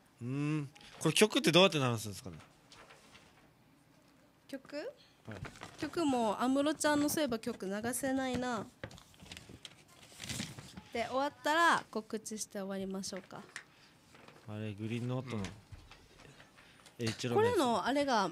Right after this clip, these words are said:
Speaker 2: あんま分かんないんすよね。
Speaker 3: 見方が。
Speaker 1: トゥナイ-、トゥナイトファイブがないっすよ。
Speaker 3: これ、五十
Speaker 2: あ、ないの？
Speaker 3: 何分までなの？五分？
Speaker 1: ないっすね。できないこと。
Speaker 2: あ、だから急に始まったってこと？
Speaker 1: そうっす。
Speaker 2: あ、そういうことね。
Speaker 3: 五十五分。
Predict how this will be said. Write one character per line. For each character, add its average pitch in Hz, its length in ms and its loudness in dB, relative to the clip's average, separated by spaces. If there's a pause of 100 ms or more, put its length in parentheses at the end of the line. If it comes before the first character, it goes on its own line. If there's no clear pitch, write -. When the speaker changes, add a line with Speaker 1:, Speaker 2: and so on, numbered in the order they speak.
Speaker 2:
あ 233 60 -4
ん 269 100 4
ま 262 120 4
分 214 80 2
か 262 160 0
ん 247 100 0
な 247 80 0
い 254 80 2
ん 262 60 2
す - 140 0
よ 165 60 2
ね。 151 200 -2 (1700)
Speaker 3:
見 123 120 -6
方 123 160 -2 (100)
が。 - 0 -
Speaker 1:
ト 98 40 -2
ゥ - 20 -4
ナ 101 80 0
イ-、 - 60 -8 (380)
ト 123 100 -8
ゥ 123 40 -4
ナ 127 160 -2
イ 127 40 -2
ト 127 120 -4
フ 151 120 0
ァ 147 120 6
イ 131 40 2
ブ 139 220 -4
が 117 100 -2
な 117 80 -2
い 120 40 0
っ - 20 -4
す - 140 -12
よ。 82 60 -14 (640)
Speaker 3:
こ 127 100 -14
れ、 117 120 -10
五 180 160 -6
十 104 500 -8 (440)
Speaker 2:
あ、 220 140 4
な 233 140 6
い 240 80 6
の？ 269 100 6
Speaker 3:
何 - 80 0
分 85 60 -8
ま - 0 -
で - 60 -14
な - 120 -18
の？ 151 80 -2
五 - 0 -
分？ 123 180 -6 (320)
Speaker 1:
な 120 120 -6
い - 20 -6
っ 110 40 -6
す - 220 -10
ね。 92 120 -10 (600)
で 107 100 -8
き 117 100 -6
な 113 100 -2
い - 20 2
こ - 20 2
と。 - 20 6
Speaker 2:
あ、 202 40 6
だ 277 120 6
か 403 120 8
ら 427 120 8
急 359 180 4
に 294 100 6
始 220 240 4
ま 208 100 4
っ 180 40 0
た 185 120 4
っ 180 40 4
て 170 100 0
こ 170 80 2
と？ 226 160 0 (280)
Speaker 1:
そ 135 240 -2
う - 20 -4
っ - 20 -6
す。 - 400 -12 (180)
Speaker 2:
あ、 196 140 6
そ 285 200 6
う 320 40 8
い 359 40 8
う 370 60 4
こ 392 120 2
と 254 160 4
ね。 214 300 4 (440)
Speaker 3:
五 123 60 -12
十 117 120 -12
五 104 100 -12
分。 95 120 -14